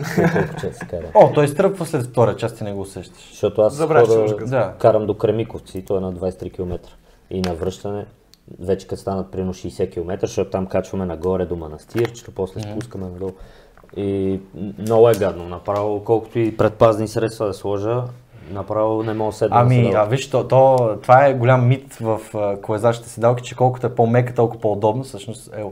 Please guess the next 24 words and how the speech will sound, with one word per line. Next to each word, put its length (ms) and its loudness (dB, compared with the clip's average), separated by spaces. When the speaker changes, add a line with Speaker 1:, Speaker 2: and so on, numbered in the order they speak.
Speaker 2:
точно 260 -8
обратното. 480 -6
Speaker 1:
Така 280 -4
ли? 60 0
Speaker 2:
Да. 120 -4
Speaker 3:
Защо? 640 -4
Speaker 2:
Ергономията 1040 2
е 100 -2
най-важното 600 4
нещо, 200 -4
как 180 0
е 40 -2
направена 500 2
седалката, 720 0
а, 340 2
а 40 -2
не 240 0
колко 260 2
е 40 0
мека. 260 -6
Колко 260 4
е 60 4
мека, 500 2
даже 720 2